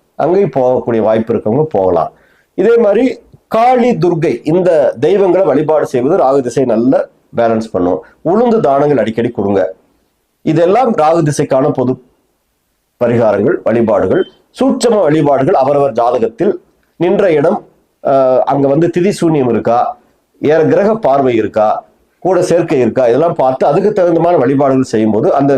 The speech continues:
காலங்களில் பதினெட்டு வருஷம் மிகப்பெரிய தோல்வி, தடை இல்லாமல் வெற்றிகளை அடையலாம் என்று சொல்லி, நான்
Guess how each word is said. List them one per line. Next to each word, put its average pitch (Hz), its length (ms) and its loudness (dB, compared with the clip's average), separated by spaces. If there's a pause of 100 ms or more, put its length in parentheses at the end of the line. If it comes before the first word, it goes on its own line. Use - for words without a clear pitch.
(120)
காலங்களில் 180 480 0
பதினெட்டு 160 360 0
வருஷம் 175 240 -2 (300)
மிகப்பெரிய 196 420 0 (160)
தோல்வி, 165 320 2 (180)
தடை 143 260 2
இல்லாமல் 139 380 2
வெற்றிகளை 147 400 0
அடையலாம் 127 440 0
என்று 107 220 -4
சொல்லி, 127 240 0 (400)
நான் 165 240 0